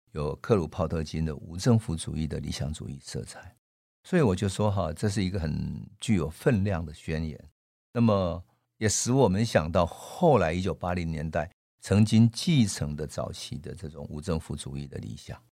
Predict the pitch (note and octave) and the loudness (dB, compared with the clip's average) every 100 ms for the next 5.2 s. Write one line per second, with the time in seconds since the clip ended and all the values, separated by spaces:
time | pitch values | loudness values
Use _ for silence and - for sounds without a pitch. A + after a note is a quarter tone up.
0 | _ _ _ _ G#2+ A2 F2+ E2+ F#2 F#2+ | _ _ _ _ 2 4 4 0 0 2
1 | G2 - B2+ G2 - D2+ D#2+ E2 D2+ D#2 | 0 0 0 0 0 -4 -2 -2 -4 -8
2 | - D#2+ D#2 - _ _ F2+ F#2+ A#2 C#3 | -6 -4 -4 -8 _ _ 0 2 4 4
3 | A2+ D#2+ D#2+ F#2+ D#2+ D#2+ F2 - D2+ - | 4 2 0 -2 -2 -2 -4 -4 -10 -8
4 | D2+ C#2+ - - D2 - - D2 D#2+ D2+ | -8 -8 -10 -8 -6 -6 -8 -4 -4 -4
5 | C#2+ - | -6 -10